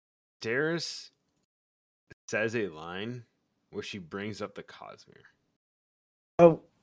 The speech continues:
Speaker 2: okay. So we've talked about this. Do you have it word for word? I,
Speaker 1: Um,
Speaker 2: I didn't write, I didn't write it down. This is my fault. I understand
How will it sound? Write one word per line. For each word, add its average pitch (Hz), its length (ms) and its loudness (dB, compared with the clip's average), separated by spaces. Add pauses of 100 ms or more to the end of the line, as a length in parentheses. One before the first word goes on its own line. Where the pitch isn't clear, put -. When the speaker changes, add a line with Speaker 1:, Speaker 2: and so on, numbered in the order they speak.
(180)
Speaker 2:
okay. 123 380 6
So 104 200 4
we've 113 220 4
talked 117 180 8
about 101 140 4
this. 92 200 0 (840)
Do 143 80 12
you 139 140 12
have 143 140 12
it 131 120 10
word 123 280 8
for 127 100 2
word? 113 400 6 (1400)
I, 110 200 6 (160)
Speaker 1:
Um, 110 80 -4
Speaker 2:
I 135 100 10
didn't 139 140 12
write, 131 180 6
I 127 60 6
didn't 139 180 4
write 139 140 8
it 151 100 4
down. 113 340 4 (180)
This 113 220 0
is 120 60 2
my 113 160 8
fault. 98 360 2 (880)
I 123 160 12
understand 123 600 6